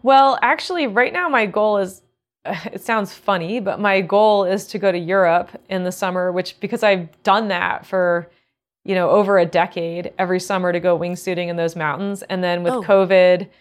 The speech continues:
Speaker 1: everything just got derailed and that whole pattern broke, really.
Speaker 2: Yeah.
Speaker 1: And
Speaker 2: Yeah.
Speaker 1: so it's actually been, I think this is the third summer I have not gone to Europe in a row.
Speaker 2: Okay.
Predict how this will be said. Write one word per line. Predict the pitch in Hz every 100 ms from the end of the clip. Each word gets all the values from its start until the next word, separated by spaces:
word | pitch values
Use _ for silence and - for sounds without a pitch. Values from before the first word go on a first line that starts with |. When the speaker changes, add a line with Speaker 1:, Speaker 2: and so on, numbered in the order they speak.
| _ _
Speaker 1:
everything | 190 190 214 202 185
just | 190 -
got | 202 175 175
derailed | 175 165 170 165 143 -
and | 185
that | 175 -
whole | 190 175
pattern | 175 180 160 170 175 170
broke, | 170 160 226 - - _ _ _
really. | 214 214
Speaker 2:
Yeah. | 170 156 - - - _
Speaker 1:
And | - 190
Speaker 2:
Yeah. | 160
Speaker 1:
so | 202 190 185 185
it's | 196
actually | 214 214 240 233
been, | 190 202 190 190 185 190 _ _ _ -
I | 202
think | 254
this | 320 269
is | 220
the | 202
third | 208 - 208 214 208 190
summer | 202 196 190
I | 180
have | 190 170
not | 175 180 -
gone | 247 254 262
to | 277
Europe | 254 139 143 - - -
in | 214
a | 226
row. | 214 214 269
Speaker 2:
Okay. | 214 180